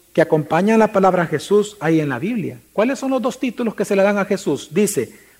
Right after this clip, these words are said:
"Por tanto, de la manera que recibieron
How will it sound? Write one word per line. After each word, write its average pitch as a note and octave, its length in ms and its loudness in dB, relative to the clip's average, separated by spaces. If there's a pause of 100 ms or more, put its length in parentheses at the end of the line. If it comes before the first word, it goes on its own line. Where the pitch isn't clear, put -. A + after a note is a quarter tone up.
"Por D#3+ 180 4
tanto, G#3+ 520 2
de C#3 100 -2
la C3+ 100 0
manera F3+ 460 2
que G#3 100 4
recibieron G3 720 4